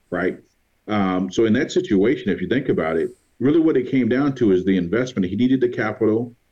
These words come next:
for the contract that he had just gotten. But what he probably, if I was advising him, I was his business co-, his business coach, the vendor that I was already buying lockers from, I would have met with the owner. I would have showed him the contract that I got from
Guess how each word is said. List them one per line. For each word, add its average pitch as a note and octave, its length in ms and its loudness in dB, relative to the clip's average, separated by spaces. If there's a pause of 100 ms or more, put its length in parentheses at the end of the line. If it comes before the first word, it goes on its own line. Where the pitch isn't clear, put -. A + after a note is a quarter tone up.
(140)
for G2 540 2
the F#2+ 140 -4
contract B2 580 0
that F2+ 100 0
he F#2 100 -2
had F2+ 120 2
just E2 240 -4
gotten. C2+ 460 -8 (480)
But G2 200 0
what G2+ 120 2
he F#2+ 80 0
probably, D3 640 0 (120)
if G2+ 140 -2
I D3 120 0
was D3+ 160 2
advising G#2 400 0
him, F#2+ 200 2
I F#2 120 0
was F#2 100 -2
his F2 160 0
business F#2 300 -2
co-, - 240 -10
his F2 200 -2
business F2 380 -4
coach, D#2+ 320 -6 (1000)
the G2 160 0
vendor D#3+ 420 0
that A#2+ 140 2
I A2 80 0
was G#2 120 0
already G#2+ 280 2
buying G#2+ 440 0
lockers G2+ 380 0
from, E2+ 360 -4
I - 140 -6
would F#2+ 160 2
have F#2+ 60 0
met G2+ 160 0
with F#2 100 0
the F2 160 0
owner. F#2 380 -2 (340)
I F#2+ 80 -4
would F#2+ 120 2
have - 80 2
showed D#3+ 360 2
him A#2 140 0
the F#2 80 2
contract G#2+ 580 -2
that F#2 100 -2
I F2+ 80 0
got F2+ 320 -4
from F2 440 -2